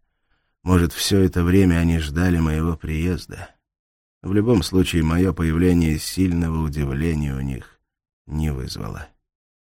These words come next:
Старик замолчал. Молодая женщина, моя дочь, но я пока не осмеливаюсь так о ней думать,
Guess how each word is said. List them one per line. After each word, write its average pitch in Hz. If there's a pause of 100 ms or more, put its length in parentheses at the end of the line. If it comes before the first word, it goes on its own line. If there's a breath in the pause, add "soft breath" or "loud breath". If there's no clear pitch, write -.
(120)
Старик 117
замолчал. 71 (440)
Молодая 69
женщина, 82 (340)
моя 64
дочь, 80
но 58
я 60
пока 65
не 69
осмеливаюсь 67
так 71
о 71
ней 71
думать, 76